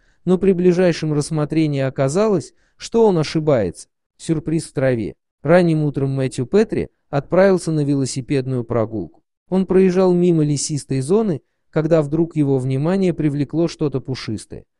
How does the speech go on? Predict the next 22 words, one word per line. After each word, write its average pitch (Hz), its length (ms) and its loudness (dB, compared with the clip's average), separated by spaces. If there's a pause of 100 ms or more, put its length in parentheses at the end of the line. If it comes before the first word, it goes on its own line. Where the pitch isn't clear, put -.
(140)
Мужчина 214 420 -2
сразу 180 380 2
догадался, 160 760 0 (260)
что - 140 -2
это 156 200 0
какой-то 143 460 -2
зверёк, 143 520 0 (280)
но 180 100 4
решил 226 360 0
посмотреть 156 600 -2
поближе. 110 500 -4 (320)
Каково 180 400 2
же 175 120 2
было 156 220 2
его 143 300 2
удивление, 139 720 -2 (240)
когда 190 340 2
он 185 180 2
вытащил 160 520 -2
из 131 100 -8
травы 139 320 0
котёнка. 123 580 -4